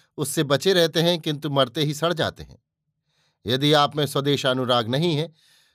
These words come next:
तो आपसे देश की त्रुटियों का संशोधन होना कदापि संभव नहीं।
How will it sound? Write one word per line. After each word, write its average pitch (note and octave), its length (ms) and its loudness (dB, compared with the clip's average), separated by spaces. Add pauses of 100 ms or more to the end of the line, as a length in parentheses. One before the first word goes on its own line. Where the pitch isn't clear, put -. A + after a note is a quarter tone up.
(140)
तो D#3+ 100 4
आपसे D3 480 2
देश D#3 280 -2
की C#3+ 140 -6
त्रुटियों D3+ 400 -2
का D3 120 -4
संशोधन D3 540 -2
होना C#3+ 240 -2
कदापि C#3 420 -2
संभव C#3 300 -4
नहीं। A2+ 240 -8